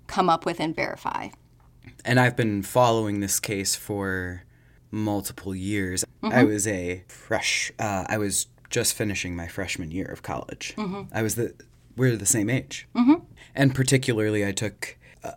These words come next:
Speaker 2: an interest in it because we had a pond on my college that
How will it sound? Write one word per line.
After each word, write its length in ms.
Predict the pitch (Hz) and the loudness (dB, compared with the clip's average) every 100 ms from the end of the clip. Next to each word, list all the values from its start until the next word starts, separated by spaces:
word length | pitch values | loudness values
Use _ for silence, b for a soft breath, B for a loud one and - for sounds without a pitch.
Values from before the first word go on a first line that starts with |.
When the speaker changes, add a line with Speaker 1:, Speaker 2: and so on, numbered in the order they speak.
| - | -4
Speaker 2:
an 420 | 117 113 117 117 | 0 2 2 2
interest 560 | 101 120 - 113 - 110 | 2 2 2 2 2 2
in 100 | 101 | 0
it 200 | 87 - | -2 -6
because 640 | 98 101 90 82 - - - - | -6 -4 -4 0 0 0 -4 -4
we 160 | 117 | -2
had 160 | 104 98 | -2 -2
a 320 | 92 80 - - _ _ _ _ - _ - | -4 -6 -10 -16 _ _ _ _ -20 _ -14
pond 520 | - 104 85 - - - | -8 -6 -6 -10 -14 -12
on 160 | 90 | -10
my 300 | 85 85 82 - | -8 -8 -10 -12
college 720 | - 87 73 - - - - b b b b - | -8 -8 -8 -14 -12 -12 -14 b b b b -8
that 220 | 80 | -6